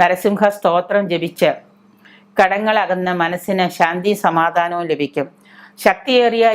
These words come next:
ഈ സ്തോത്രവും ഈ യന്ത്രവും ധരിക്കുന്നത് മൂലം, ഈ സ്തോത്രം നിത്യവും ജപിക്കുന്നത് മൂലം നമ്മളുടെ ഒരു പരിധിവരെയുള്ള എല്ലാ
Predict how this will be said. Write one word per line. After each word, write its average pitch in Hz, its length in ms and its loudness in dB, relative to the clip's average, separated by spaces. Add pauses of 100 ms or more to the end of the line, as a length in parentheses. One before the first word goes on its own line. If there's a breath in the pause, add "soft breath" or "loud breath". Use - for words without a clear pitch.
ഈ 214 140 -4
സ്തോത്രവും 202 680 2
ഈ 202 140 0
യന്ത്രവും 185 480 0 (180)
ധരിക്കുന്നത് 180 540 0 (340)
മൂലം, 156 280 0 (480 loud breath)
ഈ 226 40 4 (100)
സ്തോത്രം 208 480 0
നിത്യവും 202 400 0
ജപിക്കുന്നത് 196 760 -2 (100)
മൂലം 156 300 0 (460 loud breath)
നമ്മളുടെ 185 320 2 (400)
ഒരു 202 140 4 (260)
പരിധിവരെയുള്ള 196 680 2 (300)
എല്ലാ 190 200 2